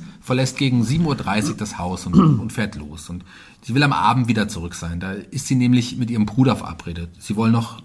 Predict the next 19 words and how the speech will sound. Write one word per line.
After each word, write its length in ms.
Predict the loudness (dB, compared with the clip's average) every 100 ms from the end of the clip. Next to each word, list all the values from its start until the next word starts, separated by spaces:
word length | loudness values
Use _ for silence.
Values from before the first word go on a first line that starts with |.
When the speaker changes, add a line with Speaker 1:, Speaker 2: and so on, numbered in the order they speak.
| -6
Speaker 1:
gemeinsam 480 | 0 2 4 2 2
ins, 200 | -2 -6 -10 -8
ins 140 | -2
Hallenbad 480 | 4 6 6 4 0
und 140 | -4
schwimmen 320 | -4 -2 -2 -4
gehen. 180 | -10 -6 2
Speaker 2:
So, 320 | 6 8 8
jetzt 240 | 6 4
habe 240 | 2 2 0
ich 100 | -2
hier 240 | 2 4
in 60 | 4
den 120 | 4
Unterlagen 680 | 2 0 2 2 4 4 4
gelesen, 540 | 4 4 4 2 2
dass 200 | 2 0
sie 120 | 2 0
sich 400 | 2 2 0